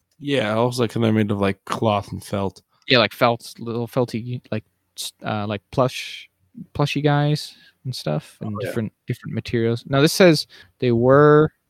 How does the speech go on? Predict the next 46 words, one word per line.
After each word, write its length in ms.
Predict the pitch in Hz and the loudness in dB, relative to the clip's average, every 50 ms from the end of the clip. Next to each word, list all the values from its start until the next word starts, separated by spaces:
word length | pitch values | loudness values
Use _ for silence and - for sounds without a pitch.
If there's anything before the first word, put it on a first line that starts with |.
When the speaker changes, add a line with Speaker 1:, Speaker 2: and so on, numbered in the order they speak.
| _ _ - | _ _ -10
Speaker 2:
stop 520 | - - - - - 156 160 156 - - _ - | -10 -8 -6 -2 0 2 2 2 0 -2 _ -8
motion, 500 | - 143 147 151 - - 160 156 151 139 | -2 0 0 0 0 -2 -2 -2 -2 -2
and 180 | 123 117 113 | -2 -2 -2
now 140 | 113 117 117 110 | -2 -2 -2 -2
they're 120 | 110 107 | -2 -2
not. 480 | 104 101 95 71 - - - - - _ _ _ - | -4 -4 -4 -6 -8 -10 -14 -20 -20 _ _ _ -10
They're 180 | - - 104 - _ - | -8 -8 -8 -8 _ 2
Speaker 1:
Huh. 80 | 170 151 | 4 4
Speaker 2:
computer 280 | 123 123 117 101 101 | 6 6 4 2 2
animation, 540 | 98 95 87 _ _ - - - - - - _ - | 0 -2 -2 _ _ -20 -18 -18 -18 -18 -18 _ -10
which 160 | - 117 - | -8 -4 -4
I 40 | 123 | -2
think 180 | - 160 156 135 | 0 0 0 0
ma-, 80 | 113 - | -2 -2
it 180 | - 123 - - | -2 -2 2 4
does 220 | 151 143 135 - 110 | 4 4 4 4 0
look, 320 | 107 95 85 _ _ _ _ _ _ - | -2 -2 -2 _ _ _ _ _ _ -6
you 160 | 127 143 139 | -6 -4 -2
can 160 | - 135 110 | -2 -4 -4
tell, 240 | - - - 64 62 | -2 -4 -4 -4 -4
I 80 | 57 | -6
think, 260 | - - - - - - _ _ _ _ _ _ - | -8 -10 -12 -14 -16 -16 _ _ _ _ _ _ -10
right? 260 | 123 123 123 123 - _ _ _ _ _ _ - | -6 -6 -6 -6 -8 _ _ _ _ _ _ 0
But 100 | 127 135 | 4 6
they 120 | 151 135 | 6 4
clearly 320 | 127 - 190 190 180 160 151 | 6 8 10 10 12 12 10
Speaker 1:
Yeah, 80 | 131 | 10
Speaker 2:
are, 60 | 117 113 | 10 8
Speaker 1:
you 80 | 120 | 8
can 80 | 123 113 | 6 4
Speaker 2:
like, 100 | 98 - _ | 2 0 _
Speaker 1:
tell. 220 | _ - - - - | _ -8 -6 -2 4
They 80 | 117 120 | 6 8
Speaker 2:
sticking 60 | 123 | 8
to 60 | 123 | 10
Speaker 1:
move 120 | 120 120 110 | 10 10 8
Speaker 2:
that, 80 | 107 | 6
Speaker 1:
in, 120 | 104 104 101 | 4 2 2
like 200 | 95 92 95 _ _ _ - - - - - - - - - | 2 0 -2 _ _ _ -20 -20 -20 -16 -14 -14 -14 -8 0
Speaker 2:
that 180 | 139 151 139 120 | 4 4 4 4
aesthetic, 540 | - - - - 120 104 85 87 110 - | 2 -2 0 0 0 0 0 -4 -6 -4
right? 240 | 113 107 110 120 - - | -2 -2 -2 -2 -4 -8
And 100 | - 160 208 | -6 -4 -4
that's 240 | 196 160 - - - | -4 -4 -6 -10 -14
cool. 260 | _ - 120 123 120 | _ -6 -2 -2 -2
Speaker 1:
Mm. 120 | 117 110 | -2 -2